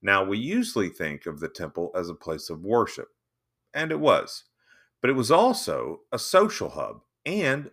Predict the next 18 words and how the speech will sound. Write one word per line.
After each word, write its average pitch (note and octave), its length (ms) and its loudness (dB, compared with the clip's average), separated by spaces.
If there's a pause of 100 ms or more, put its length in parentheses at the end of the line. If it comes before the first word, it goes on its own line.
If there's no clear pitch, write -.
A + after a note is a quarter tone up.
(320)
a C#3+ 80 4
business C#3 480 -4
center. - 340 -20 (960)
And A2+ 160 6
as A2+ 160 2
Jesus F#3+ 500 -2
enters D3+ 380 -4
the A#2+ 100 -4
gate F2+ 460 -2
leading C#3 440 -2
to - 120 -12
the F#2+ 180 -6 (100)
outer B2+ 260 2
temple A#2 360 -10
court, D2+ 420 -8 (120)
it's - 220 -16
chaos. - 800 -12 (580)
Pigeons, - 540 -6